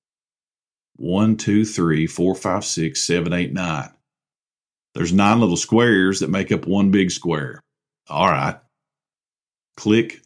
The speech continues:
all the boxes that have a traffic light. All right. This one has one.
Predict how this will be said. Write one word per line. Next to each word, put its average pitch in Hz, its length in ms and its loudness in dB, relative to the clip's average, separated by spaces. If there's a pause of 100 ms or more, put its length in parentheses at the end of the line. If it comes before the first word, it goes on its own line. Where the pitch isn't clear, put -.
(100)
all 107 280 2
the 143 100 2
boxes 92 800 0 (340)
that 85 100 -4
have 90 180 2
a 92 80 2
traffic 78 400 0
light. - 360 -8 (1400)
All - 180 -12
right. 90 280 -2 (800)
This - 200 -4
one 92 120 4
has 92 320 2
one. 92 460 2